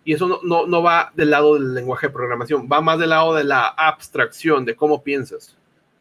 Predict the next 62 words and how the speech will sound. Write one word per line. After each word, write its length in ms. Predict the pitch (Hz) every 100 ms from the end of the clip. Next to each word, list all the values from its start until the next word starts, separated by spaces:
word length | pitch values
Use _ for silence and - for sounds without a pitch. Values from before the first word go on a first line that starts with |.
| _ -
de 120 | 139
cómo 200 | 160 160
organizas 380 | 139 139 135 123
las 160 | 101
cosas. 360 | - 135 - - _ - _ _ _ _ 135
Ahora, 320 | 143 131 -
punto 240 | 156 160
net 200 | 170 160
contra 260 | 147 127 120
JavaScript, 540 | 143 151 175 185 180
pues 140 | 160 147
la 80 |
verdad, 420 | 135 127 147 165 - -
cualquiera 360 | 139 123 139 147
de 60 |
esos 180 | 139 120
dos 120 | 131
te 80 | -
puede 240 | - 117
servir. 400 | 117 127 196 131 - _ _ -
A 60 |
lo 40 | 147
mejor 180 | 151
te 80 | 151
hace 100 | 151
más 180 | 156 147
fácil 280 | 151 147 131
Python, 400 | 190 202 123 120 -
a 40 |
lo 60 | 135
mejor 200 | 131 135
te 80 | 143
hace 100 | 143
más 160 | 135
fácil 240 | 139 127 120
P 80 |
H 160 | 156 -
P. 180 | 165 156 _ - - -
Yo 80 |
no 80 | 185
soy 120 | 180
nadie 200 | 175 180
para 160 | 165 135
decirte. 400 | 123 180 165 - _ _ _ -
Esa 260 | 180 233
pregunta 300 | 190 180 180
me 60 | 196
la 60 | 165
hacen 200 | 202 -
seguido, 340 | 143 156 175
pero 140 | 156
siempre 260 | 131 135 165
la 100 | 143
contesto 380 | 123 117 131 151
con 160 | 127
nieves, 320 | 135 151 143 131
ahora 160 | 139
la 80 | 139
he 40 |
contestado 360 | 139 135 - 127
con 140 | 120
cerveza. 360 | - 101 101